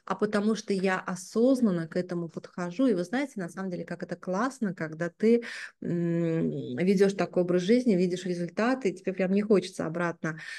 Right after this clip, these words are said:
к старому, когда ты кушал с-, там, сладкое повально и, э, и, э, хлеб и так далее.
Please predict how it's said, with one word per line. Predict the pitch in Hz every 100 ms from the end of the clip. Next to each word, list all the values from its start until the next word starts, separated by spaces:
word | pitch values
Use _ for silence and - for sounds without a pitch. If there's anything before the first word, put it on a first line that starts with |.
| - -
к |
старому, | - 214 175 160 156
когда | 151 160 165
ты | 160 156 156
кушал | 180 180 165 156
с-, | 156 - - -
там, | - -
сладкое | - 240 262 262 214 202
повально | 190 180 175 175 160 160 151
и, | 160 165 160 156 156
э, | 156 147 143 151 143 - - _ _ _ _ _ _ _ _ -
и, | 156 147 147
э, | - - - -
хлеб | 190 196 214
и | -
так | 165 160
далее. | 151 143 170